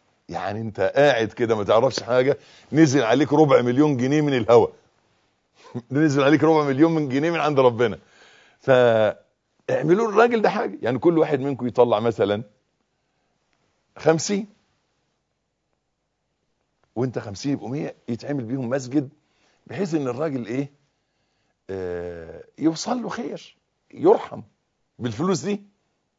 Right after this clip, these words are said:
قالوا: "لا، لا، لا، لا، جزاك الله خيرا،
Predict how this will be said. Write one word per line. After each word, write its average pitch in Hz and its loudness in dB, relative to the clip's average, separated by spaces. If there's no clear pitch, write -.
قالوا: 139 6
"لا، 131 10
لا، 104 10
لا، 95 6
لا، 95 4
جزاك 110 2
الله 104 2
خيرا، 117 4